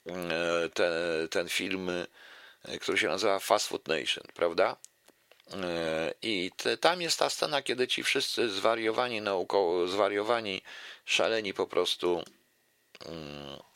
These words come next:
y, szaleni, proszę państwa, ekolodzy ujawniają te krowy, których, y, rozwalają ogrodzenie, bo tam jest jedno wyjście prowadzące do rzeźni i te krowy nie chcą wyjść.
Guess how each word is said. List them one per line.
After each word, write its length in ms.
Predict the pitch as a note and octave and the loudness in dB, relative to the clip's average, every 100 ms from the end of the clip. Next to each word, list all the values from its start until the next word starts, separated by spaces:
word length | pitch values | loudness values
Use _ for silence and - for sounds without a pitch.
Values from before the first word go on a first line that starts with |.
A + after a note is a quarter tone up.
| - - - _ _ - - - - - - D#2+ D2+ | -18 -18 -18 _ _ -20 -20 -20 -20 -12 -8 -6 -4
y, 40 | D2+ | 4
szaleni, 500 | - G#2+ A2+ G#2+ G2+ | 4 6 4 2 0
proszę 260 | F2+ F#2+ | 0 0
państwa, 560 | F2 G2+ E2+ - D#2+ E2+ - - - - - - - - | 2 0 0 2 2 2 -2 -14 -12 -12 -14 -14 -18 -10
ekolodzy 880 | G#2 G#2+ A2+ - G#2 A#2 G#2+ G2+ G#2+ | -6 2 2 6 4 4 4 2 2
ujawniają 640 | - G#2+ G#2+ G#2+ G2+ F#2+ F2+ | 4 2 2 0 0 0 0
te 140 | F#2 | -4
krowy, 640 | - G2 F2 D2 C#2+ C2 | 0 4 4 2 2 0
których, 540 | - D#2 D2+ D2 - D2+ | -2 -4 -2 -2 -4 -4
y, 480 | D2 C2 D2 C#2 C#2+ A1+ | -2 0 0 -2 -4 -2
rozwalają 1080 | E2 F2 F#2+ G2+ G2 F2+ F2+ F2 E2+ F2 - | 0 2 4 4 4 2 2 0 -2 -2 0
ogrodzenie, 840 | G2+ E2+ F#2 F#2 F2+ F2 D2 A#1 | 2 4 2 2 2 2 0 -4
bo 200 | B1+ D2 | 0 0
tam 220 | D#2 D#2 | 2 2
jest 140 | D#2 D#2 | 2 2
jedno 260 | F#2 F#2 | 2 0
wyjście 340 | F2 F#2+ - - | 0 2 2 0
prowadzące 580 | D#2 D2 D#2+ E2 E2 D#2+ | 2 2 0 -2 -2 0
do 140 | E2 | 0
rzeźni 440 | D#2 C#2+ C2 - | 2 2 0 -6
i 60 | E2 | -4
te 100 | F#2+ | -4
krowy 320 | - G2+ G#2+ | 0 0 0
nie 120 | A2+ | -4
chcą 240 | G2+ - G#2+ | -4 -4 -4
wyjść. 500 | G2 - - - | -6 -8 -8 -16